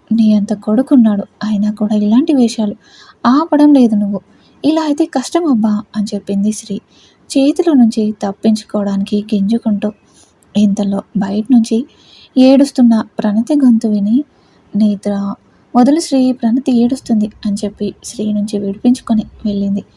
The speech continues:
ప్రణతి దగ్గరికి. హాల్లో ఉంది ప్రణతి ఏడుస్తూ. నేత్ర ఫాస్ట్ ఫాస్ట్గా వెళ్ళి ప్రణతి పక్కన కూర్చుని, "ఏమైంది బంగారం, ఎందుకు ఏడుస్తున్నావు?" అని అడిగింది ప్రేమగా. ప్రణతి, "అది, అది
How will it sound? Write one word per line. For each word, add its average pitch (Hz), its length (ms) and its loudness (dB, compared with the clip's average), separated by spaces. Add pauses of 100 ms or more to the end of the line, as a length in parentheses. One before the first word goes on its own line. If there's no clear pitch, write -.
(420)
ప్రణతి 330 320 2
దగ్గరికి. 226 500 0 (500)
హాల్లో 339 400 2
ఉంది 262 220 4
ప్రణతి 214 380 -4
ఏడుస్తూ. 208 480 -6 (260)
నేత్ర 202 280 -6
ఫాస్ట్ 214 440 -6
ఫాస్ట్గా 240 400 -2
వెళ్ళి 220 320 0 (520)
ప్రణతి 349 340 0
పక్కన 269 240 4
కూర్చుని, 214 500 -4 (200)
"ఏమైంది 233 440 4
బంగారం, 202 380 -2 (180)
ఎందుకు 247 340 2
ఏడుస్తున్నావు?" 214 520 -2 (520)
అని 330 240 2
అడిగింది 214 440 2
ప్రేమగా. 214 600 0 (640)
ప్రణతి, 202 680 -4 (180)
"అది, 196 680 -2 (360)
అది 208 360 -8